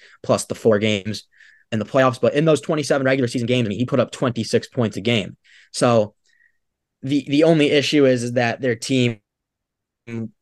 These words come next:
went, like, ten, uh, ten and fourteen, or they, they, like, thirteen and fourteen, I believe it was, in those games. So they, they weren't winning a lot of games, but it's not like they were, you know, losing and he was just putting up empty stats. Like, he held up the record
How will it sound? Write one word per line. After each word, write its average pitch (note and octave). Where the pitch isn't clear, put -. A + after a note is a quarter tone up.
went, C3+
like, A2+
ten, C3
uh, A#2
ten C#3
and C3
fourteen, B2+
or A#2+
they, D#3+
they, D3
like, -
thirteen F3
and D3+
fourteen, D3+
I D#3
believe D#3
it C#3+
was, D3
in D3
those D3
games. C#3
So C3+
they, D#3
they E3
weren't F3+
winning D3
a D#3
lot D3+
of D3+
games, D3+
but C3
it's B2+
not C#3+
like C3+
they B2+
were, A#2
you A#2+
know, G#2
losing B2
and A2+
he A2+
was A2
just G#2+
putting A#2+
up A2+
empty A2+
stats. A#2
Like, F#2+
he G#2
held A#2+
up A#2
the G#2+
record A#2